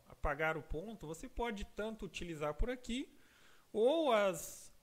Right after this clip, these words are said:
vamos dizer assim, a, as opções que tem aqui um atalho, você poderia utilizar, ó. Aqui no teclado é o D. Se ao invés de entrar por ali, eu posso posicionar o mouse aqui sobre ele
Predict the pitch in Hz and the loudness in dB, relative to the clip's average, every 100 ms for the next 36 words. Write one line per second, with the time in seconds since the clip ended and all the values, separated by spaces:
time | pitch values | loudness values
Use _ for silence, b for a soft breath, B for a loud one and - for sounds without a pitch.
0 | - _ - 165 170 190 202 - 202 185 | -20 _ -18 -12 -6 -2 -2 -4 -4 -4
1 | 165 - 165 160 240 - - - 254 294 | -4 -4 -4 0 0 0 -8 -6 -4 -4
2 | 233 - 208 - 226 269 240 - 220 208 | -6 -8 -6 -2 -2 -2 -4 -4 -6 -4
3 | 165 - 202 233 226 160 175 202 196 214 | -4 0 0 2 0 -6 -10 -8 -8 -6
4 | 233 240 311 339 247 214 160 123 123 147 | -8 -8 -6 -4 0 2 2 -2 -4 -8
5 | - 240 269 247 214 214 214 254 294 185 | -6 -8 -6 -6 -2 -2 0 -2 -2 -4
6 | 226 220 - - b b b b - 285 | -2 -2 -6 -18 b b b b 0 2
7 | 320 285 240 220 180 202 - 175 - 185 | 2 2 2 2 0 -2 -2 -2 0 0
8 | 165 233 262 - 202 196 - 175 - 185 | -2 0 0 2 0 0 -4 -4 -2 -2
9 | 160 151 147 135 135 143 139 - 139 - | -2 -2 -2 0 -2 -4 -4 -4 -4 -2
10 | 170 214 214 196 247 330 | 0 4 8 8 8 4